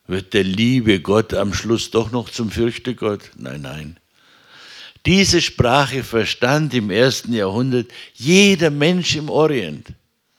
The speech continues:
Nur wir haben ein Problem. Wir sind im Abendland, nicht im Orient aufgewachsen.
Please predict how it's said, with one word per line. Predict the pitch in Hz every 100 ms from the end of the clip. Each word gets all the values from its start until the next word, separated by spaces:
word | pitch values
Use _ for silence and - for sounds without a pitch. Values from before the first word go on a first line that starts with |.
| _ _ _ _ _ -
Nur | 123 135
wir | 147 113
haben | 117
ein | 98 95
Problem. | 92 87 90 78 65 - _ _ _ _
Wir | - 92 85
sind | - 98 92
im | 92
Abendland, | 90 120 110 90 73 76 - _ _ _ _ _ -
nicht | 101 -
im | 110 101
Orient | 135 127 101 71
aufgewachsen. | 80 - 82 69 71 - -